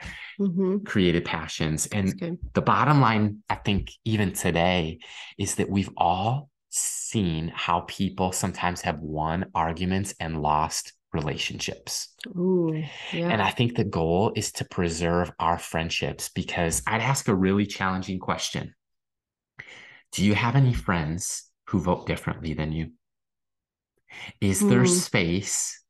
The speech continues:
Speaker 2: at your dinner table or across from you with coffee? Is there space for political disagreement?
Speaker 1: Mm-hmm.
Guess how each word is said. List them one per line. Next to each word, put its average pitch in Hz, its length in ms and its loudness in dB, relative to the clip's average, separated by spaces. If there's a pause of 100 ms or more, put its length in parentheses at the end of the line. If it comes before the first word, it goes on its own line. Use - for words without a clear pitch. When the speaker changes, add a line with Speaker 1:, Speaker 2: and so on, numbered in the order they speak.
(120)
Speaker 2:
at 92 180 -4
your 101 140 4
dinner 92 280 2
table 82 580 -2
or 85 120 0
across 82 400 -2
from 101 220 0
you 98 180 2
with 104 160 -2
coffee? 80 580 -6 (300)
Is 101 200 -2
there 110 160 4
space 107 540 2
for 90 300 0
political 87 540 0
disagreement? 78 720 -4 (1400)
Speaker 1:
Mm-hmm. 196 280 2